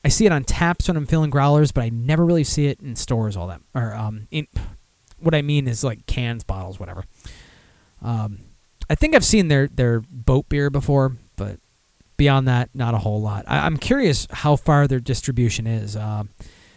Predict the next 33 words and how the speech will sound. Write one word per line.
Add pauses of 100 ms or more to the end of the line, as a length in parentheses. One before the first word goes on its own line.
(180)
any
listeners
that
I
have
in, (120)
I
don't
know,
like, (440)
Pennsylvania,
Maryland,
stuff
like
that, (640)
um,
let
me
know
if
you
get
Carton
out
there.
I'm
actually
very
curious
about
that.
I,
I,